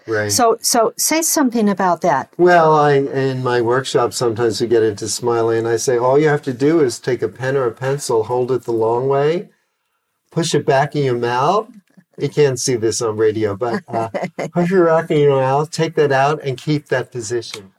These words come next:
Speaker 2: Like you're biting it.
Speaker 1: Yeah.
Speaker 2: Yeah, yeah, but,
Speaker 1: And
Speaker 2: but
Speaker 1: so
Speaker 2: pushing
Speaker 1: you
Speaker 2: it back
Speaker 1: just,
Speaker 2: in your teeth.
Speaker 1: you forced your face to smile, even if you don't <laughs> feel like
Speaker 2: Yeah,
Speaker 1: smiling.
Speaker 2: yeah.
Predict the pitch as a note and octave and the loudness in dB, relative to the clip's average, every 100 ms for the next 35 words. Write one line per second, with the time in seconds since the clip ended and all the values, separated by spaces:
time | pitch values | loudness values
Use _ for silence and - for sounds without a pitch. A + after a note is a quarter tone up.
0 | - G#3+ G#3 G#3 F3+ G#3 G#3 F#3 D#3+ D3+ | -2 -2 0 -2 0 2 2 0 -2 -4
1 | A#2 - C3+ B2 C#3+ F3 F3 D#3+ F3 D3+ | -6 -4 -2 0 -2 -2 -4 -2 0 0
2 | C#3+ - D#3 D3+ F3 F3 F3+ F3 - F3+ | 2 2 2 4 2 2 0 0 -2 -4
3 | E3+ E3 F3 D3+ - - F3 F#3 F#3 - | -6 -4 0 0 -2 0 4 4 0 -2
4 | D3 - D3+ D3 - B2+ - - C#3+ D3+ | -2 2 2 2 -4 -4 -4 -2 0 2
5 | D3+ C3 A#2+ A#2+ B2+ B2+ C3+ B2 A#2+ A2 | 2 0 0 -4 -10 -4 -4 -4 -6 -10
6 | - - D#3+ D3+ B2+ G3+ G#3 F#3 F3+ A#2 | -18 -10 -2 0 0 -4 -2 -4 -4 -4
7 | E3 G#3+ F#3+ | -2 -2 -2